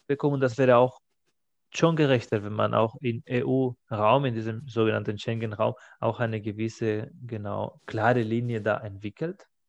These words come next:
Ich muss allerdings zugeben, dass auch die deutsche Wirtschaft sehr interessiert ist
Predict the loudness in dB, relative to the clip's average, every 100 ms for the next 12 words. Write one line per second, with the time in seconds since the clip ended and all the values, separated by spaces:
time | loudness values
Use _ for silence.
0 | _ -20 _ -4 2 6 8 6 4 0
1 | -4 -18 _ _ -10 -4 0 0 0 0
2 | 2 4 4 0 2 4 4 0 -4 2
3 | 2 2 0 -2 -2 -8 _ _ -14 0
4 | 6 8 8 4 -4 -6 -2 -2 -4 -2
5 | 0 0 -2 -4 -4